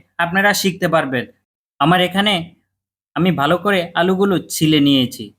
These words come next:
আমার এখানে মাত্র তিনটা আলু নিয়েছি। আর এগুলাকে চিলার পরে আমি কিভাবে ফিঙ্গার সাইজ করে কাটবো, এটার দিকে একটু লক্ষ্য করেন। আপনারাও বাসায় এভাবে ছুরি দিয়ে অথবা বটি দিয়ে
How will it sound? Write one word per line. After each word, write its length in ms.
আমার 220
এখানে 220
মাত্র 380
তিনটা 380
আলু 200
নিয়েছি। 500
আর 220
এগুলাকে 520
চিলার 340
পরে 260
আমি 180
কিভাবে 440
ফিঙ্গার 380
সাইজ 300
করে 200
কাটবো, 340
এটার 280
দিকে 200
একটু 200
লক্ষ্য 380
করেন। 300
আপনারাও 400
বাসায় 360
এভাবে 380
ছুরি 320
দিয়ে 200
অথবা 340
বটি 340
দিয়ে 220